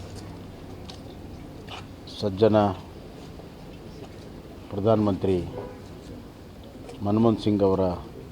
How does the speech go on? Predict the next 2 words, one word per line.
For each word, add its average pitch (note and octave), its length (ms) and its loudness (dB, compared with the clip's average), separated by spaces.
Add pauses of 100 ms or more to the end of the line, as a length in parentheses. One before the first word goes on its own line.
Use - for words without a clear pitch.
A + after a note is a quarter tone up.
(180)
ನಿಧನ G2 260 2 (3500)
ನಮಗೆಲ್ಲರಿಗೂ G#2 540 4